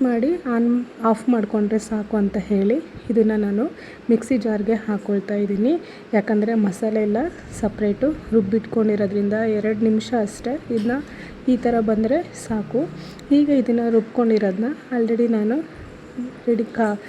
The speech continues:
ಮಸಾಲೆ ರೆಡಿ ಮಾಡ್ಕೊಂಡಿರೋದಕ್ಕೆ ಹಾಕ್ಕೊಳ್ತಾ ಇದ್ದೀನಿ. ಈ ಮಸಾಲೆ ಎಲ್ಲ ಈ ಮಟನ್ಗೆ, ಆ, ಅಡ್ಜಸ್ಟ್ ಆಗೋವರೆಗೂ ಇದನ್ನು ಚೆನ್ನಾಗಿ ಕಲಿಸ್ಕೊಳ್ಬೇಕು. ನಾನಿಲ್ಲಿ, ಆ, ಉಪ್ಪನ್ನು ಕೂಡ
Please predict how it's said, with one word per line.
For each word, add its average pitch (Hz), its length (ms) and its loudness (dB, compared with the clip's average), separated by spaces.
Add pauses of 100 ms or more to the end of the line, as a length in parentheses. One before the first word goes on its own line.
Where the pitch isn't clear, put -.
(280)
ಮಸಾಲೆ 262 420 2
ರೆಡಿ 226 220 4
ಮಾಡ್ಕೊಂಡಿರೋದಕ್ಕೆ 208 800 -2 (280)
ಹಾಕ್ಕೊಳ್ತಾ 208 600 -2
ಇದ್ದೀನಿ. 208 300 2 (1000)
ಈ 254 40 8 (120)
ಮಸಾಲೆ 220 480 0
ಎಲ್ಲ 220 120 0 (600)
ಈ - 20 4 (180)
ಮಟನ್ಗೆ, 220 500 2 (280)
ಆ, - 20 0 (560)
ಅಡ್ಜಸ್ಟ್ 226 480 0
ಆಗೋವರೆಗೂ 208 600 0 (440)
ಇದನ್ನು 226 260 2 (140)
ಚೆನ್ನಾಗಿ 214 520 0 (100)
ಕಲಿಸ್ಕೊಳ್ಬೇಕು. 196 800 -2 (520)
ನಾನಿಲ್ಲಿ, 240 600 4 (560)
ಆ, 233 40 -4 (320)
ಉಪ್ಪನ್ನು 277 380 2 (120)
ಕೂಡ 233 120 4